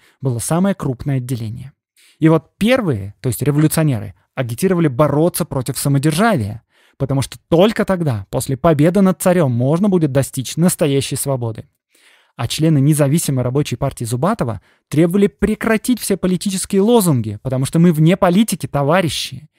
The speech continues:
Если мы будем выступать против царя, то все, чего мы добьемся, это просто разгона наших демонстраций полицией и армией, и больше мы не получим ничего.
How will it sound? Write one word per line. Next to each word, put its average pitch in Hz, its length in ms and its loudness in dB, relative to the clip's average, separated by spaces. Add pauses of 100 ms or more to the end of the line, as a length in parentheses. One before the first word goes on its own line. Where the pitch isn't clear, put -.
(340)
Если 202 400 0
мы 156 120 2
будем 226 280 2
выступать 175 480 -2
против 208 340 0
царя, 151 560 0 (360)
то 165 360 2 (160)
все, - 360 2
чего 123 260 -2
мы 120 100 -2
добьемся, 156 640 2
это 170 200 2
просто 185 320 0
разгона 175 500 2
наших 165 260 0
демонстраций 165 640 2
полицией 208 640 4
и 170 220 -2
армией, 143 460 2 (100)
и 196 80 0
больше 165 360 2
мы 294 100 6
не 233 100 6
получим 120 560 -2
ничего. 143 580 2